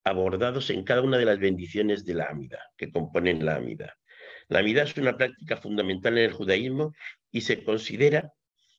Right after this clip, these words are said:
un medio para conectarse con Dios y lograr esa mayor conciencia espiritual. Otra que cumple con este,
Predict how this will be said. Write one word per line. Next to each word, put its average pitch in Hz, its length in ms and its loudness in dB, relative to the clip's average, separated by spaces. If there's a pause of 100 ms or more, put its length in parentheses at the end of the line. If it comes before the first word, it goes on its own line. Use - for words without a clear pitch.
(220)
un 156 260 6
medio 87 360 2
para 90 200 -2
conectarse 98 960 -2
con 104 180 2
Dios 143 300 2
y 110 80 2
lograr 104 520 2 (140)
esa 113 280 2
mayor 110 580 0 (240)
conciencia 95 640 0
espiritual. - 640 -8 (1500)
Otra - 460 4 (360)
que - 440 -2
cumple 117 400 -2
con 123 140 -2
este, 104 760 0